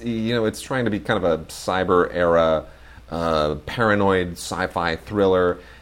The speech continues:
And it tries to escalate Seth Green to the level of an action star, and, uh, no, this doesn't really work. Uh, it's, you know, kind of nuclear fear, cyber fear, cyberpunk.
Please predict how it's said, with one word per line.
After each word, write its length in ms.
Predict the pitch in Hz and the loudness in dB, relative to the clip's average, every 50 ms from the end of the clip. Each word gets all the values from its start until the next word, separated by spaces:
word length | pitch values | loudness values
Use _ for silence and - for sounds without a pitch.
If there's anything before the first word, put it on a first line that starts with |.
| - - | -14 -8
And 200 | 87 85 82 82 | -4 -2 -2 -2
it 100 | 82 - | -2 -2
tries 220 | - 110 107 104 | -2 -2 -2 -2
to 40 | 107 - | -2 -4
escalate 420 | 95 98 - - 98 87 85 85 | -4 -6 -4 -4 -4 -4 -4 -4
Seth 280 | - - 92 85 95 90 | -4 -6 -6 -6 -6 -6
Green 300 | 92 92 95 98 95 87 | -6 -6 -6 -6 -6 -6
to 60 | 80 | -4
the 80 | 85 | -2
level 260 | 82 82 80 80 87 82 | -2 -2 -2 0 -2 -4
of 80 | 78 | -4
an 80 | 82 76 | -4 -4
action 400 | 69 80 95 95 - - 104 95 | -4 -4 -4 -4 -6 -6 -6 -6
star, 720 | - - - 95 90 87 85 82 82 82 85 85 78 - - | -6 -4 -4 -2 0 0 0 0 0 0 0 -2 -2 -4 -6
and, 580 | 78 78 78 80 82 80 82 82 82 80 73 - | -8 -8 -6 -6 -6 -6 -6 -8 -8 -10 -6 -4
uh, 380 | 87 80 80 80 82 85 90 98 | -2 -2 -2 -2 -2 -4 -4 -4
no, 340 | 110 113 120 120 113 101 | -4 -4 -2 0 0 0
this 100 | 92 87 | 0 -2
doesn't 240 | 85 82 82 80 78 | -2 -2 -4 -4 -4
really 200 | 73 76 76 76 | -6 -6 -6 -6
work. 340 | 78 76 73 71 - - - - - | -4 -4 -4 -4 -6 -10 -14 -12 -8
Uh, 400 | 98 98 101 98 98 98 95 95 | -6 -4 -4 -2 -2 -2 -2 -4
it's, 220 | 95 - - - | -6 -10 -14 -12
you 100 | - 110 | -8 -6
know, 320 | 104 90 90 90 90 90 87 - | -4 -2 -2 -2 -4 -6 -6 -6
kind 160 | - 117 107 | -6 -6 -4
of 120 | 95 92 | -4 -4
nuclear 460 | 92 90 95 92 - 107 98 92 90 | -4 -4 -4 -4 -2 -2 -2 0 -2
fear, 540 | 87 - - - 95 90 90 87 87 85 87 | -2 -4 -6 -6 -4 -2 0 0 0 0 -2
cyber 440 | 87 - - 90 85 85 85 87 85 | -4 -6 -6 -4 -4 -4 -4 -4 -6
fear, 460 | - - - 90 87 90 85 85 85 | -6 -6 -4 -4 -2 0 0 0 -2
cyberpunk. 760 | 85 - - 85 85 85 85 87 - - - - 85 82 85 | -2 -4 -6 -6 -6 -4 -4 -6 -8 -8 -6 -6 -6 -4 -6